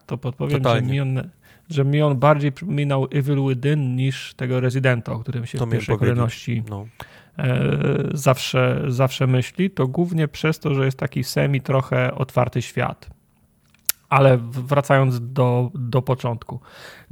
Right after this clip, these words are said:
Speaker 1: The Chant rzucił mi się w oczy na okazję ostatniego E trzy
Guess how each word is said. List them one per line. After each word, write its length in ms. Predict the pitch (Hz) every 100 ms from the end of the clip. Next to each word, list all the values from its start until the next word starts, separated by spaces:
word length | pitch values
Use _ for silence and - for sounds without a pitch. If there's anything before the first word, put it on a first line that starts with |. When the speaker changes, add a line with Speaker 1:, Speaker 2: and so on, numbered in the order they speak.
| 135
Speaker 1:
The 100 | 151
Chant 440 | - 180 196 - - _ _ -
rzucił 300 | 151 170 156
mi 100 | 151
się 160 | 151
w 80 | 135
oczy 340 | - 151 - 139
na 160 | 135
okazję 460 | 131 143 139 135 135
ostatniego 680 | 131 131 139 139 131 131
E 60 | 135
trzy 440 | - - 131 151